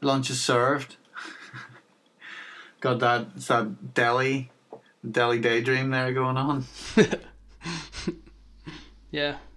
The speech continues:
Speaker 2: Yeah, they're probably all sold out now.
Speaker 1: Yeah, yeah, they probably have. Fuck's
Speaker 2: Yeah,
Speaker 1: sake.
Speaker 2: those guys have a, a good following down there. It's good to see. Uh, but yeah, they killed it on the edit,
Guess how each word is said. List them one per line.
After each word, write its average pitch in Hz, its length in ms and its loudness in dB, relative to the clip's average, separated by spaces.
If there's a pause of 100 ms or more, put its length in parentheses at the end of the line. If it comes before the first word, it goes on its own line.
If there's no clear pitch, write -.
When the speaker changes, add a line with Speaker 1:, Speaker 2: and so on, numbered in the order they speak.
(720)
Speaker 2:
Yeah, 160 220 2
they're 160 140 2
probably 175 400 6
all 131 140 -4
sold 131 300 -4
out 127 200 -8
now. 185 340 0
Speaker 1:
Yeah, 76 320 0 (120)
yeah, - 280 -2
they - 100 -2
probably 110 340 -6
have. 113 360 -8
Fuck's 123 340 -12
Speaker 2:
Yeah, 120 120 -6
Speaker 1:
sake. 143 100 -4
Speaker 2:
those 151 180 -4
guys 143 260 -6
have 143 140 -6
a, 139 300 -6
a 151 60 -4
good 147 200 -2
following 147 400 0
down 151 240 0
there. 156 160 2
It's 151 140 -4
good 160 140 0
to 143 60 -4
see. 165 420 2 (680)
Uh, 139 320 -6
but 156 180 -2
yeah, 170 340 8
they 160 140 2
killed 151 240 -2
it 147 100 -2
on 135 120 -6
the 139 100 -6
edit, 135 340 -6